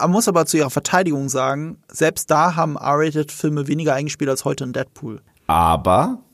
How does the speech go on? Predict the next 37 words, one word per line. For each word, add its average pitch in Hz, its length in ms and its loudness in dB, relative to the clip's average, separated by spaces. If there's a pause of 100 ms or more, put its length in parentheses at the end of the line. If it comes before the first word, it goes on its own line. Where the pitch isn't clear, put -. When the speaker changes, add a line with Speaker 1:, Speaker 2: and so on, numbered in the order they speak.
(560)
Speaker 2:
True 113 360 2
Lies 87 640 0
war 92 200 0
der 95 100 2
dritterfolgreichste 101 840 -2
Film 117 260 -4
von 82 160 -6
vierundneunzig. - 720 -8 (200)
Speaker 1:
Ah. 226 180 -10
Speaker 2:
Nur 113 300 4
hinter 131 420 2
Forrest 104 640 -2
Gump 110 400 0
und 95 220 -2
The 90 80 0
Lion 85 440 -2
King. - 360 -14 (180)
Speaker 1:
<laughs> 165 240 0
Oh, 170 100 2
Speaker 2:
Also, 95 580 2
Speaker 1:
krass. - 100 -16 (340)
Speaker 2:
also, 95 640 2
äh, 87 180 2
der 90 160 0
Film 131 380 2
hat 104 180 0
'nem, 85 160 -2 (120)
der - 300 -2
Film 127 200 0
hat 139 140 0
ein 98 120 0
Budget 92 400 0
von 95 420 -2
hundert 143 520 -2
bis - 160 -6
hundertzwanzig 95 560 -2
Millionen 90 480 2